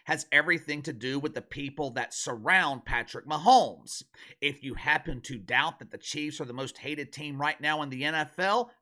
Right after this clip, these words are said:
I'll show you the proof. Now, full transparency, I don't know if this map is scientific. I don't know if they actually polled all fifty states to see what team they were pulling for in the A F C Championship game.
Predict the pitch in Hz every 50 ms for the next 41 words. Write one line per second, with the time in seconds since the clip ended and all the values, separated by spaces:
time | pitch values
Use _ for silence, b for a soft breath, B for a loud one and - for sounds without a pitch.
0 | _ - 123 113 - - - 127 117 110 117 123 139 147 - - - 285 262 190
1 | 110 - - - - _ B B B B 214 214 214 - 311 359 403 415 - 285
2 | 247 208 - - - 180 156 127 113 - - - - _ _ _ _ _ _ _
3 | _ _ _ _ _ _ _ _ _ _ _ _ _ _ _ _ - - 165 240
4 | 277 254 - 151 143 147 156 165 170 - 131 127 - - 147 139 - - 117 123
5 | 135 135 135 - 123 113 - - - 131 135 135 127 120 113 - - 147 139 127
6 | - - 139 135 127 - B B B B B 214 254 233 160 113 127 139 147 147
7 | 143 - 143 135 - - 131 135 139 - - 143 139 131 123 - - - 135 135
8 | 139 143 139 - 120 127 135 139 135 - 147 139 139 - 127 113 - - - 139
9 | 131 135 127 - - - 120 - - - 143 135 120 113 127 135 - - - 120
10 | 139 139 139 127 127 127 120 113 - - 131 139 143 135 127 - 143 143 139 127
11 | 120 113 120 127 135 131 123 - - 131 110 - 143 143 147 143 147 143 147 143
12 | 143 - 165 147 - 131 156 170 170 170 165 170 156